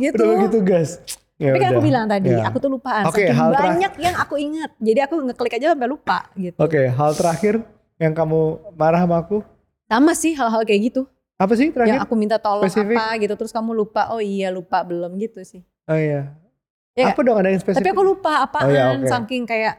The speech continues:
Speaker 1: "Oke deh," gitu. Waktu, ya itu tuh yang, yang mungkin nyambung sama episode sebelumnya nih, yang aku lagi di, eh, luar kota sama anakku yang pertama, Aryo sama
Speaker 2: Nah.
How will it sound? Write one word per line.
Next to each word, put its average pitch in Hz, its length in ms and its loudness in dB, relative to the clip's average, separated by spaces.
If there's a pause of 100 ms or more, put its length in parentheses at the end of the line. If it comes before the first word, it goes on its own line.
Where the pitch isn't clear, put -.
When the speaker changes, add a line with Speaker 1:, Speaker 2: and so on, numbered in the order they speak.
Speaker 1:
"Oke 214 260 -8
deh," 175 320 -2
gitu. 160 280 -10 (260)
Waktu, 277 420 0
ya 196 260 2
itu 277 160 -4
tuh 370 120 -2
yang, 262 240 -2 (140)
yang 220 180 -4
mungkin 254 200 -4 (200)
nyambung 220 360 0
sama 202 340 -4
episode 208 320 -6
sebelumnya 220 360 -2
nih, 185 160 -2
yang 165 120 -6 (340)
aku - 260 -4
lagi 226 300 2
di, 214 200 0 (160)
eh, 175 460 0 (100)
luar 196 220 0
kota 190 500 -4
sama 190 340 0
anakku 185 260 -6
yang 180 100 0
pertama, 175 480 -4
Aryo 190 300 -2
sama 226 160 2
Speaker 2:
Nah. 196 40 0